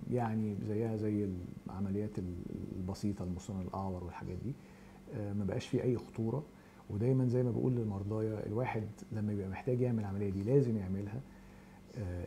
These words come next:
لأن الواحد لما بيخاف، بيخاف من الحاجة الأكثر خطورة، والأكثر خطورة بالنسبة لمريض الشرايين التاجية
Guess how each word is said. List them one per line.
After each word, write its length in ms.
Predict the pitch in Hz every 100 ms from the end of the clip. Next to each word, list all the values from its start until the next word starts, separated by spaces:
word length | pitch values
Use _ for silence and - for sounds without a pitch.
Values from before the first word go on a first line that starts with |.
| -
لأن 280 | 92 98 95
الواحد 420 | 92 120 127 117
لما 120 | 113
بيخاف، 300 | 107 - 135
بيخاف 380 | 107 - 123 -
من 60 |
الحاجة 240 | 98 135 123
الأكثر 480 | - 139 - 123 110
خطورة، 500 | - - 120 90 - -
والأكثر 500 | 98 92 156 - 139
خطورة 580 | 123 127 - 139 127 123 113
بالنسبة 580 | 110 127 120 113 113
لمريض 420 | - 101 98 117 123
الشرايين 320 | - 101 120
التاجية 580 | - 101 123 123 135